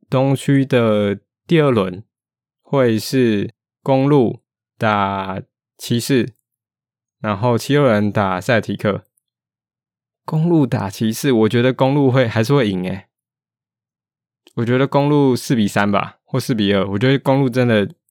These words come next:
全员健康的状态是真的蛮恐怖的，而且他们又有蛮多的季后赛经验。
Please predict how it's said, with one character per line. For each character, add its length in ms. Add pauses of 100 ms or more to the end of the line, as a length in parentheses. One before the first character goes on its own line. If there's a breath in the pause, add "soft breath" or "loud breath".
(500)
全 140
员 60
健 160
康 140
的 60
状 120
态 200
是 200
真 140
的 80
蛮 140
恐 180
怖 180
的， 140 (180)
而 80
且 80
他 140
们 160
又 100
有 300
蛮 140
多 120
的 60
季 140
后 80
赛 160
经 200
验。 220